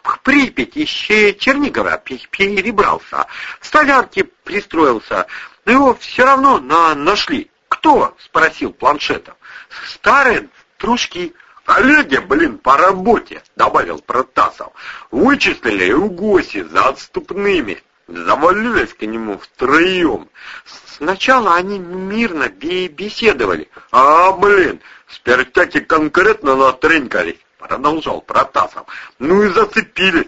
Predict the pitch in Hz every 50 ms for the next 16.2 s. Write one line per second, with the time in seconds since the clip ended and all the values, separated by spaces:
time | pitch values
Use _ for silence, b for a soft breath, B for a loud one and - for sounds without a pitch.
0 | - _ _ - 113 - - - 117 131 143 139 127 107 87 80 73 B B B
1 | B B - 101 98 - 135 113 113 - - 143 139 147 147 - 151 147 - 151
2 | 143 127 - - 165 175 165 156 - 123 120 113 110 117 113 - - - 143 151
3 | 165 160 B B B B B B B - - 151 180 175 202 196 180 190 160 160
4 | 185 208 202 - - - 123 101 92 120 131 135 151 160 - _ _ - 214 208
5 | 185 - - - - - - _ _ _ _ - 247 247 - - _ _ - 170
6 | 135 131 135 135 120 - - - 107 104 104 110 107 95 - - - _ _ _
7 | _ _ _ _ 190 208 202 190 208 - - - - - 190 208 196 180 - -
8 | 208 208 - 240 233 - - 202 208 208 185 165 156 175 202 202 196 185 170 240
9 | 285 277 - - - - - B B B B B B B - - 151 165 170 151
10 | - - 175 190 185 175 135 101 82 82 - - b b b b _ _ - 127
11 | 175 208 247 233 - - - - 220 220 202 160 135 - 127 104 82 - - 120
12 | 123 143 139 156 175 151 - 196 190 170 139 123 120 131 151 160 156 147 127 104
13 | 92 - B B B B B B _ 101 101 104 123 156 180 180 175 165 156 156
14 | 147 127 - - - 143 139 151 165 175 165 156 127 110 98 82 - _ _ -
15 | - - 170 165 143 151 175 220 226 202 - 147 147 143 151 135 - - 131 131
16 | 113 92 80